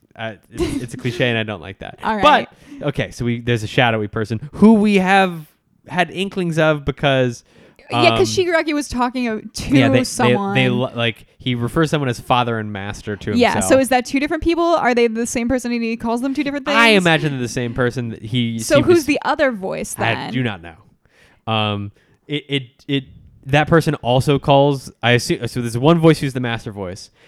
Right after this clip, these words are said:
Speaker 1: and the other voice, I assume, is talking to him that, like, "Master and I spent so long creating the Nomu."
Speaker 2: Oh, I didn't even notice that.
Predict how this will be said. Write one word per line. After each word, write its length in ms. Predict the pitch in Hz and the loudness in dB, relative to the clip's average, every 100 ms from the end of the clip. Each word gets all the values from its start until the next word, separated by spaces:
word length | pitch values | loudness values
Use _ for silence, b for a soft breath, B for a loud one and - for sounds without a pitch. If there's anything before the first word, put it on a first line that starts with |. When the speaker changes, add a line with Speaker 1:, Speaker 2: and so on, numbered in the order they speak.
| b | b
Speaker 1:
and 100 | 120 117 | -8 -4
the 80 | |
other 160 | 117 127 | 0 2
voice, 240 | 117 110 - | 2 -2 -2
I 100 | 117 | -2
assume, 220 | 110 123 | -2 -4
is 120 | 104 - | -8 -8
talking 340 | 113 101 101 | -6 -6 -6
to 40 | 98 | -10
him 160 | 101 | -10
that, 240 | 98 92 98 | -12 -14 -14
like, 220 | 90 98 | -14 -10
"Master 400 | 98 95 - 98 | -8 -8 -8 -8
and 100 | 92 | -6
I 220 | 92 92 | -6 -8
spent 340 | - 98 92 | -8 -10 -10
so 140 | - 95 | -8 -6
long 220 | 92 95 | -4 -6
creating 400 | - 101 95 95 | -6 -6 -6 -8
the 80 | 90 | -8
Nomu." 140 | 92 90 | -4 0
Speaker 2:
Oh, 160 | 220 | 0
I 160 | 208 220 | 0 -2
didn't 220 | 220 214 | -4 -4
even 140 | 202 196 | -4 -6
notice 240 | 190 190 | -8 -8
that. 380 | 190 185 190 | -10 -10 -10